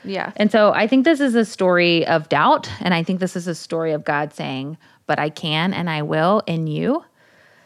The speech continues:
Speaker 2: Um, and over and over again, I think we are faced with opportunities to step into what God's calling us to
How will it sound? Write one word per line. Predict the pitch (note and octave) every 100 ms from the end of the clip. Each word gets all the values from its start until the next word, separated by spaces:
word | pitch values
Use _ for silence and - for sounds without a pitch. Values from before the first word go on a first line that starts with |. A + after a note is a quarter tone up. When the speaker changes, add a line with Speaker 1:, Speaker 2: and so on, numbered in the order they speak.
| _ -
Speaker 2:
Um, | F3 E3
and | D#3+ E3
over | A3 A#3+
and | A3
over | G#3+ G#3
again, | F#3 F#3 F#3+
I | E3+
think | F#3 E3+
we | E3+
are |
faced | D#3+ E3 E3+
with | F#3
opportunities | E3 D#3+ D#3+ F3+ G3 C4+ D4
to | G#3+
step | - D#3+ D3+
into | D#3+ D#3+
what | D#3 D3 -
God's | D3 C#3+ B2+
calling | - D3+ D3+ G#3
us | A#3+ A#3
to | - C#4 C#4+ C#4+